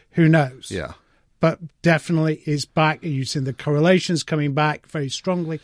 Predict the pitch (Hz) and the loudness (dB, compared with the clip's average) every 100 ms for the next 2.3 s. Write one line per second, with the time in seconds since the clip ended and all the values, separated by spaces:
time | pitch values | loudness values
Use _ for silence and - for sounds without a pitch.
0 | - - - 180 185 180 170 143 135 170 | -14 -20 -2 4 6 6 4 2 2 2
1 | 185 - - 165 170 - 175 160 151 147 | 0 -4 -2 0 0 2 4 4 4 6
2 | 160 156 147 | 6 4 0